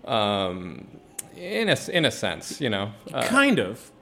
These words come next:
Speaker 1: I mean,
Speaker 2: You're
Speaker 1: you're, you're di-, you're basically telling the corporation how to sell their product.
Speaker 2: If you're being sincere.
Speaker 1: Yeah, definitely. Or you can go in and fuck around.
Speaker 2: There you go.
Speaker 1: Yeah, whi-, which, which I think, you know, I think this show is, is, you know, i-, i-, it's about that, you
Speaker 2: There you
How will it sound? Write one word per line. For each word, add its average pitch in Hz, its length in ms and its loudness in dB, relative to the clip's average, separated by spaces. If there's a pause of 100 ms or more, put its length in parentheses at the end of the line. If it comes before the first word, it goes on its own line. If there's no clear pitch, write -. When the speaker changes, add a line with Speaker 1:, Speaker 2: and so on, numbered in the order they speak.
(200)
Speaker 1:
I 175 80 6
mean, 165 180 6
Speaker 2:
You're 165 160 8
Speaker 1:
you're, 135 100 -2
you're 156 140 4
di-, 147 240 8
you're 143 180 4
basically 143 520 2
telling 107 440 0
the 98 60 -4
corporation 92 600 -2
how 87 140 -6
to 85 80 -6
sell 87 260 -4
their - 140 -6
product. 50 480 -4 (440)
Speaker 2:
If 180 200 12
you're 180 100 6
being 156 220 2
sincere. 117 480 -6 (520)
Speaker 1:
Yeah, 233 220 6 (200)
definitely. 101 320 2
Or 147 140 8
you 131 120 8
can 127 160 2
go 117 180 8
in 104 100 4
and 87 160 -4
fuck - 320 0
around. 90 160 -2
Speaker 2:
There 113 160 6
you 104 120 2
go. 95 120 -2
Speaker 1:
Yeah, 107 260 6
whi-, 143 220 8
which, 131 280 6
which - 200 6
I 151 80 6
think, 120 400 2 (600)
you 127 120 -2
know, 98 280 2
I 123 80 2
think 113 200 2
this 110 120 4
show 104 240 2
is, 87 100 -6 (400)
is, 104 140 0
you 107 340 -2
know, 104 80 0
i-, 104 40 -2 (140)
i-, 120 40 -8
it's 123 580 -4
about 107 300 6
that, 82 400 -6
you 131 140 6
Speaker 2:
There 110 100 6
you 101 40 6